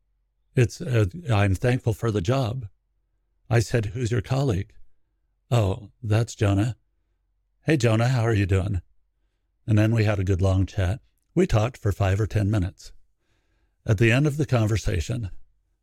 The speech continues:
Jonah said to me, "You don't know how important this has been. You have no idea. You're the first person today who has said one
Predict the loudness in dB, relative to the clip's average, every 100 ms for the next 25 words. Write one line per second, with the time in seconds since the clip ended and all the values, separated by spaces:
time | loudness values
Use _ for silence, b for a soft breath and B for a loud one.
0 | -4 0 2 0 0 0 2 2 2 2
1 | -2 _ _ -2 2 4 4 2 2 0
2 | 0 0 -6 -10 _ _ _ _ 2 4
3 | 2 0 0 0 0 0 0 0 -4 0
4 | 0 0 -6 -20 -20 _ _ _ _ _
5 | 2 4 4 2 2 2 0 0 0 -2
6 | -2 -6 -10 _ _ _ _ _ -2 4
7 | 4 4 0 -2 -2 -2 -4 -2 0 0
8 | 0 0 0 0 2 2 0 -4 _ _
9 | 0 2 4 2 0 0 0 -2 _ _
10 | -6 0 4 4 2 0